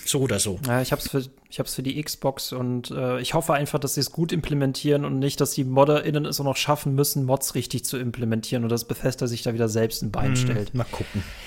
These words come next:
Speaker 2: Äh, ich, ich, ah, ich versteh den Hate tatsächlich nicht.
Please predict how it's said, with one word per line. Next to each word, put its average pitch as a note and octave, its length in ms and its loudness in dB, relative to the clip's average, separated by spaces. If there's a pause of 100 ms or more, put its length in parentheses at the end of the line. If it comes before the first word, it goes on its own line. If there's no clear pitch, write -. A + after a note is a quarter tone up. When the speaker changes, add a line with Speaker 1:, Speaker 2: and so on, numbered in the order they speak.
(380)
Speaker 2:
Äh, A2 80 -8 (340)
ich, - 240 -2
ich, - 200 -4 (120)
ah, F#3+ 300 2
ich F#3 120 -2
versteh F#3+ 380 0
den G3 220 2
Hate F#3+ 300 0
tatsächlich D#3 580 -2
nicht. - 400 -2